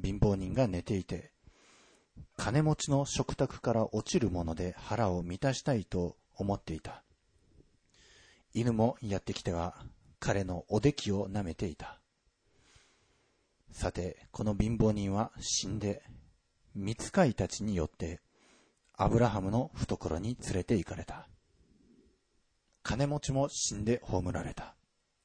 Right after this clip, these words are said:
その金持ちは、ハデスで苦しみながら、目を上げると、アブラハムが、遥か彼方に見えた。しかも、その懐に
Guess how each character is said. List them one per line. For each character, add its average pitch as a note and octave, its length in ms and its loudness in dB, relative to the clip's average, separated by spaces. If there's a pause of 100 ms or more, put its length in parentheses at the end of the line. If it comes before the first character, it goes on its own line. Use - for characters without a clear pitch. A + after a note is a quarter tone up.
(600)
そ - 220 2
の A2+ 100 8
金 A2+ 240 2
持 G#2 140 0
ち A2 120 0
は、 G2 220 2 (600)
ハ F#3 120 6
デ E3+ 120 8
ス G#2 160 -2
で G2 100 0
苦 B2+ 220 4
し - 100 0
み B2 120 2
な A2+ 100 0
が F2+ 100 -2
ら、 E2+ 180 -6 (800)
目 A2+ 220 4
を G2 60 6
上 F#2 120 4
げ G2 140 0
る F#2+ 80 0
と、 F#2+ 260 0 (560)
ア - 160 4
ブ D3 80 10
ラ G3+ 100 12
ハ C3 120 6
ム F#2+ 100 -2
が、 D#2+ 200 -6 (720)
遥 B2 260 4
か G#2+ 160 0
彼 A#2+ 180 2
方 A2 220 2
に A2+ 100 2
見 F2 140 -2
え D#2 80 -6
た。 - 260 -12 (1040)
し - 120 -4
か A2+ 140 2
も、 F2+ 240 -2
そ - 160 -2
の G#2 160 0
懐 A2+ 460 2
に A2+ 240 -2